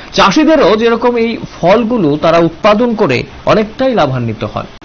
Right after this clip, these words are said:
তবে তরমুজ বিভিন্ন জায়গা থেকে ত্রিপুরা রাজ্যে এলেও এই মুহূর্তে দাঁড়িয়ে রাজ্যের যে চাষিরা রয়েছেন, রাজ্যের চাষিরা কিন্তু এই ফলগুলো, তরমুজ ফলের থেকে মুখ ঘুরিয়ে নিয়েছেন, এমনটাই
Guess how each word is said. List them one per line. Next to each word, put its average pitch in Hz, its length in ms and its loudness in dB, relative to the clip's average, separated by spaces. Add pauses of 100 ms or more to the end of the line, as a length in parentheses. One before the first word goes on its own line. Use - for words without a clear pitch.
(340)
তবে 190 180 2
তরমুজ 240 480 0
বিভিন্ন 226 520 0
জায়গা 185 300 2
থেকে 208 360 -2 (180)
ত্রিপুরা 165 300 0
রাজ্যে 165 400 0
এলেও 147 400 2 (340)
এই 226 140 2
মুহূর্তে 285 380 2
দাঁড়িয়ে 120 440 -2
রাজ্যের 175 500 0
যে 294 120 0
চাষিরা 202 480 0
রয়েছেন, 123 420 -2 (320)
রাজ্যের 185 440 0 (100)
চাষিরা 175 400 -2
কিন্তু 139 460 -4 (440)
এই 151 220 4 (160)
ফলগুলো, 190 720 0
তরমুজ 240 480 0
ফলের 131 280 0
থেকে 127 300 -2 (320)
মুখ 170 420 -2
ঘুরিয়ে 143 340 -2
নিয়েছেন, 110 480 -4 (260)
এমনটাই 139 540 -2